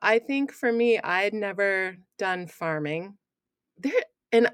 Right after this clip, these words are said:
you know, the first thing I discovered, there's a dark side. And I think I came in upset one day, and that's how my church at the grain store began.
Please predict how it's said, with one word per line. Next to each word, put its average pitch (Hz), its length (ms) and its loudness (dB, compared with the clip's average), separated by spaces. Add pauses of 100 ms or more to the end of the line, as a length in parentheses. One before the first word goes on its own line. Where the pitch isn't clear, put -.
you 226 180 0
know, 240 380 4
the 214 160 0
first 247 320 4
thing 254 120 0
I 202 140 2
discovered, 170 540 -2
there's 202 180 -2
a 180 80 -4
dark 147 340 -2
side. - 480 -10
And 214 140 0
I 208 80 6
think 220 180 2
I 202 140 4
came 190 300 -4
in 180 120 -4
upset 160 380 -4
one 165 200 -4
day, 151 440 -4
and 196 100 -6
that's 208 220 2
how 220 200 -4
my 185 200 -4
church 175 480 -2
at 160 120 -2
the 165 60 -6
grain 151 280 -2
store 147 260 -4
began. 156 440 -10